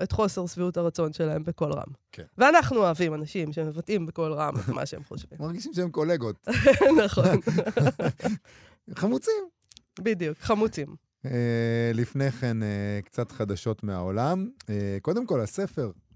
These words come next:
Speaker 2: צער ואושר, של מג מייסון, שתורגם לעברית בידי טל ארצי ויצא בהוצאת תכלת, הוא ספר הפרוזה של השנה בפרס הספר הבריטי לשנת אלפיים עשרים ושתיים. מזל טוב,
Speaker 1: כן.
Speaker 2: אה, לזוכים, לזוכה.
Speaker 1: והוא קיים כמובן,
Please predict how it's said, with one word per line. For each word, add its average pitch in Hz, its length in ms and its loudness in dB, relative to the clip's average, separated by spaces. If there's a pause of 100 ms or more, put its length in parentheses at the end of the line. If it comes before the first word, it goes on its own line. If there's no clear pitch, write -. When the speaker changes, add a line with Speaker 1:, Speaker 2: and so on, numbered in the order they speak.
Speaker 2:
צער 135 380 -4
ואושר, 170 500 0
של 104 160 -8
מג 117 200 -2
מייסון, 143 440 -2
שתורגם 110 420 -4
לעברית 120 300 -4
בידי 107 200 -2
טל 117 280 -2
ארצי 127 520 -4
ויצא 104 340 -8
בהוצאת 107 420 -6
תכלת, 214 440 0
הוא 226 180 -4
ספר 208 360 0
הפרוזה 180 580 0
של 185 200 0
השנה 147 280 0
בפרס 147 360 -6
הספר 143 360 -6
הבריטי 123 420 -6
לשנת 135 320 -6
אלפיים 139 340 -4 (460)
עשרים 127 420 -6
ושתיים. 190 480 -2 (260)
מזל 202 300 -2
טוב, 180 280 -6 (200)
Speaker 1:
כן. 339 160 0
Speaker 2:
אה, 147 180 -2
לזוכים, 139 460 -2 (100)
לזוכה. 123 300 -2 (120)
Speaker 1:
והוא 240 160 2
קיים 277 260 4
כמובן, 311 380 0